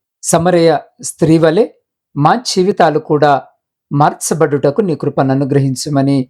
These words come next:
నీ పాద సన్నిధిలో వేడుకొనుచున్నాం. దేవా, ఈ రాత్రికాల సమయంలో ప్రయాణాలు చేస్తున్న ప్రతి బిడ్డ ప్రయాణమును మీరు జ్ఞాపకము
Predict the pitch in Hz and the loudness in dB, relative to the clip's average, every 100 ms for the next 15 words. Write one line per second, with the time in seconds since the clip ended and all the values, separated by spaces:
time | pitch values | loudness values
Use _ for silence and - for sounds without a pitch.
0 | _ _ _ _ - 147 131 135 147 165 | _ _ _ _ -4 -2 0 0 0 -2
1 | - 139 135 127 139 220 _ _ _ _ | -2 -2 -2 0 0 -2 _ _ _ _
2 | - 135 143 139 143 131 - 165 139 139 | -6 0 0 0 -2 -4 -4 -4 0 0
3 | 127 _ _ _ _ _ 139 160 170 202 | -2 _ _ _ _ _ 0 2 2 2
4 | 147 147 - 151 143 147 143 143 - _ | 0 -2 -4 -6 -2 0 0 -2 -4 _
5 | _ _ - - 165 175 175 175 233 170 | _ _ -12 -4 -2 0 0 -2 0 0
6 | 151 151 156 156 - 190 202 - 202 240 | 0 0 0 -2 -2 0 0 -2 -2 -2
7 | 180 160 147 147 156 156 180 175 165 143 | -4 -2 -4 -2 2 2 0 -2 -4 -6
8 | _ _ _ _ _ 165 156 143 185 233 | _ _ _ _ _ -2 -2 0 -2 -2
9 | 214 170 | -4 -4